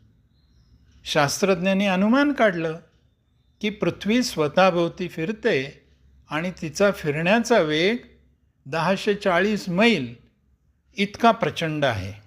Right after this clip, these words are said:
प्रत्यक्ष अनुभव नसताना आपण अनुभवाने त्या,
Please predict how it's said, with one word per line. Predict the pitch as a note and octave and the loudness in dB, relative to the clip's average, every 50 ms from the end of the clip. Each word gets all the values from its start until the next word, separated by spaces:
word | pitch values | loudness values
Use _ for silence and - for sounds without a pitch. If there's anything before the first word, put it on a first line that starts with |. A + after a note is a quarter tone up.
| _ _ _ _ _ _ _ _ _ _ _ _ _ _ _ _ _ - | _ _ _ _ _ _ _ _ _ _ _ _ _ _ _ _ _ -4
प्रत्यक्ष | D3 E3 E3 - - - A#3 A3+ - - - C4 | -4 -4 -4 -4 -4 -2 -2 -2 -2 -2 -2 0
अनुभव | A#3 G3 F3+ F3+ F3 E3 F#3+ G3+ G3+ | 0 0 2 0 0 2 0 0 0
नसताना | G3+ F#3+ F3 - - - - E3 D#3 D3+ D3 D3 D#3 D#3+ F3 G3+ A#3 B3+ - - _ _ _ _ _ _ _ _ _ _ - | 0 -2 -2 -4 -6 -8 -6 -6 -4 -4 -4 -4 -4 -4 -2 -2 -4 -4 -8 -14 _ _ _ _ _ _ _ _ _ _ -6
आपण | - C#3 C#3+ - F#3 F#3 F#3+ | -6 -6 -2 -2 -2 -2 -2
अनुभवाने | - C#3 D3+ D#3+ E3+ E3 D#3+ F3 F3 F3 E3+ E3 D#3+ E3+ F#3+ A3+ | -2 -2 -2 0 0 2 4 4 4 4 2 2 0 -2 -6 -6
त्या, | A3+ - E3 | -6 -8 -10